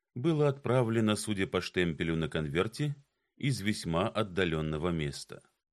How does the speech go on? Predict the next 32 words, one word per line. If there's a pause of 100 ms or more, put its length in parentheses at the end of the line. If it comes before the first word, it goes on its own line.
(540)
И
ей
в
голову
не
пришло,
что
Фитцперс,
больной
и
беспомощный, (520)
находится
всего
в
миле
от
неё. (1300)
Грейс
почувствовала
облегчение
от
того,
что
муж
её (460)
довольно
спокойно
писал
о
ссоре
с
отцом,